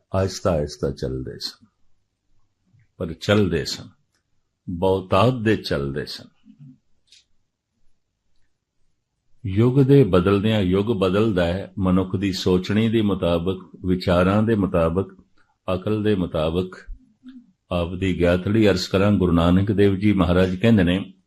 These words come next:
"ਕਿਸ ਤਰ੍ਹਾਂ ਨਾਪੋਗੇ, ਤੋਲੋਗੇ, ਯੁੱਗ ਬਦਲ ਗਏ। ਸੋਈ ਚੰਦ ਚੜ੍ਹੇ ਸੇ ਤਾਰੇ, ਸੋਈ ਦਿਨ ਯਰ ਤਪਤ ਰਹੇ।"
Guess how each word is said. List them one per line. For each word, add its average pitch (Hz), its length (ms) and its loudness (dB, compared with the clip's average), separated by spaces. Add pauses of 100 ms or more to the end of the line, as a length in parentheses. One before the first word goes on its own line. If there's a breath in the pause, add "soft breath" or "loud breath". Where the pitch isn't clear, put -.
(640 loud breath)
"ਕਿਸ 123 180 -2
ਤਰ੍ਹਾਂ 131 280 0
ਨਾਪੋਗੇ, 92 800 2
ਤੋਲੋਗੇ, 92 840 0
ਯੁੱਗ 90 200 0 (100)
ਬਦਲ 78 300 -2
ਗਏ। 73 220 -10 (2250)
ਸੋਈ 135 640 0
ਚੰਦ 104 500 2
ਚੜ੍ਹੇ 95 420 2
ਸੇ 101 340 2
ਤਾਰੇ, 87 560 0
ਸੋਈ 104 600 2
ਦਿਨ 95 200 0
ਯਰ 90 260 2
ਤਪਤ 76 400 -8
ਰਹੇ।" 64 300 -8